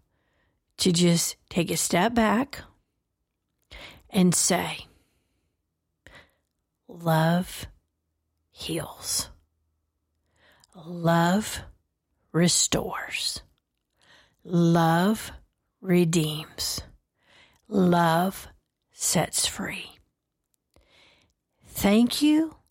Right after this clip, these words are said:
Father, for helping me deal with this situation with the power of the Holy Ghost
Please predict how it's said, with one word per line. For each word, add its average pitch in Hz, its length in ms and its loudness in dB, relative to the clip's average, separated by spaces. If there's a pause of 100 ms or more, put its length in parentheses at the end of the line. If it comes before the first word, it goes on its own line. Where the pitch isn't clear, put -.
(340)
Father, - 760 -4 (920)
for 170 300 0
helping 233 600 2
me 170 400 0 (2500)
deal 233 220 4
with 277 140 0
this 285 180 2
situation - 840 0 (680)
with 180 160 0
the 160 120 -4
power - 440 0
of 277 120 2
the 277 120 2
Holy 233 280 0
Ghost - 640 -8